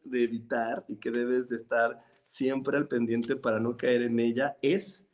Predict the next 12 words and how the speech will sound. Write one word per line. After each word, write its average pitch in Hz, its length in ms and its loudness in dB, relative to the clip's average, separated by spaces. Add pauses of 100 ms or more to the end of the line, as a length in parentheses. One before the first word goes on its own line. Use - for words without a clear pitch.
(380)
excusarte 147 920 -2
y 107 160 -4
pedir 113 640 4
disculpas. 113 880 2
Ese 147 200 0
es - 160 -2
otro 170 460 4 (420)
de 135 140 4
los 127 340 6
malos 165 520 2
hábitos 165 580 2 (360)
que 135 320 0